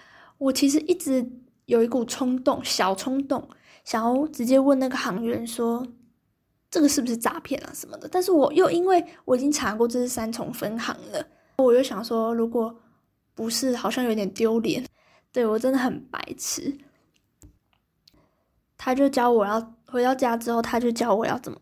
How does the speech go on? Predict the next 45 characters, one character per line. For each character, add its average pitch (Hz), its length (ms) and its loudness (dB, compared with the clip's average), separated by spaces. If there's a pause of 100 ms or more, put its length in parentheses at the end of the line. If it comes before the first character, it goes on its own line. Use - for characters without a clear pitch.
做， - 340 -4 (800)
就 269 160 4
告 262 200 -2
诉 254 240 -2
我 - 520 -4 (300)
就 240 120 -10
是 233 260 0
要 240 140 2
先 233 160 -2
用 233 180 -2
转 - 220 -6
账 220 180 -4
的 - 100 -4
功 180 280 -6
能。 - 160 -8 (180)
这 - 140 2
边 480 180 4
其 311 140 6
实 302 180 2
也 277 160 6
蛮 202 460 -4
怪 277 300 -4
的， - 180 -10 (120)
因 381 100 2
为 403 80 2
他 381 180 0
说 370 320 0 (100)
他 - 120 -6
原 294 260 8
本 294 160 4
昨 233 140 -4
天 269 160 2
是 302 100 2
叫 294 180 4
我 214 100 4
要 240 100 6
停 226 200 -6
止 226 120 -6
转 233 200 -6
账 220 160 -4
功 202 200 -4
能， 226 120 -6 (200)
他 349 120 -4
今 349 240 0
天 339 240 2